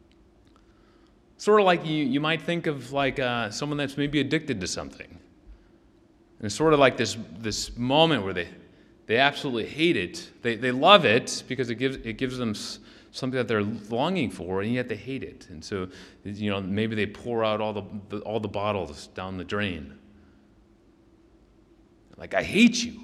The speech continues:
You're destroying me." Or think of a, a man caught, uh, caught in an adulterous relationship with a woman. And, you know,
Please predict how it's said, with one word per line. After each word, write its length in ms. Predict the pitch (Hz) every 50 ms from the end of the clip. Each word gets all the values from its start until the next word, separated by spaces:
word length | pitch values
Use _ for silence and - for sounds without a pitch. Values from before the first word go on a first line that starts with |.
| - - - - - - - -
You're 120 | 110 104
destroying 640 | 107 117 113 - - - 226 233 240 233 202 156 104
me." 200 | 90 73 - - - - - - - - - - - - _ _ _ _ _ _ _ _ _ _ _ _ _ - _ _ _
Or 100 | 110 117
think 220 | 107 147 147 139
of 100 | 143 131
a, 140 | 131 123 110 -
a 120 | 117 117
man 280 | 117 127 131 135 127 120
caught, 320 | 123 131 131 131 131 131 127
uh, 180 | 123 113 107 104
caught 220 | 104 - 120 123 117
in 40 | 117
an 100 | 110 104
adulterous 460 | 110 110 110 107 - 117 104 - -
relationship 580 | 110 107 110 117 113 - 101 87 - 98 90 -
with 140 | 95 92
a 60 | 101 98
woman. 480 | 104 113 113 107 92 76 78 80 - - - - - - - - - _ _ _ _ _ _ _ _ _ _ _ _ _
And, 320 | - 98 92 92 92 90 - -
you 160 | 92 113 107
know, 140 | 95 85 80